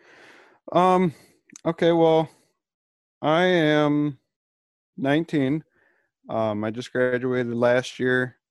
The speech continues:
and I started the Instagram page where you found me. I start-, I think this is the second year. Um, and yeah, we're in the thumb of Michigan.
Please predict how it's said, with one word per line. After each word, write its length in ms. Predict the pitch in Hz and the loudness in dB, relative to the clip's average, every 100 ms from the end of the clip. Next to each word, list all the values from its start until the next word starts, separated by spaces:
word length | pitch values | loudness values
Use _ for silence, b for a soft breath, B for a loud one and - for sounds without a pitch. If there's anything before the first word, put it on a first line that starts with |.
| _ _ _ _ | _ _ _ _
and 340 | 117 120 120 113 | -6 -2 0 0
I 100 | 113 | -2
started 680 | - 135 131 127 120 107 | -2 0 0 0 -2 -4
the 340 | 110 110 110 107 - | -4 -2 -2 -4 -2
Instagram 600 | 151 160 135 113 110 104 | -2 -2 -2 0 0 -2
page 560 | 107 110 110 107 - - | -2 -2 -2 -6 -12 -4
where 140 | 107 | -2
you 100 | 110 | -2
found 340 | - 113 110 | -2 -2 0
me. 220 | 107 107 104 _ _ _ _ _ | -2 -4 -6 _ _ _ _ _
I 100 | 113 107 | -4 -4
start-, 300 | 104 - 123 | -4 0 0
I 100 | 110 | 2
think 280 | 110 127 113 | 0 -2 -2
this 220 | 117 117 | -2 -2
is 140 | 117 107 | -2 -2
the 80 | 104 | -2
second 520 | - 139 123 107 107 | 0 0 0 -2 0
year. 440 | 107 98 101 - _ _ _ _ _ _ _ _ _ | 2 2 0 -4 _ _ _ _ _ _ _ _ _
Um, 580 | - 113 101 98 95 92 - _ _ _ _ _ _ _ _ _ _ _ _ - | 0 0 2 -2 -4 -8 -14 _ _ _ _ _ _ _ _ _ _ _ _ -8
and 560 | 131 127 123 127 123 120 | 0 2 4 4 4 4
yeah, 240 | 147 156 | 4 6
we're 300 | 127 127 131 | 4 2 2
in 80 | 131 | 2
the 80 | 123 | -2
thumb 280 | - 143 160 | 0 0 2
of 80 | |
Michigan. 680 | 147 147 143 139 143 147 147 | 2 0 0 -2 0 0 -2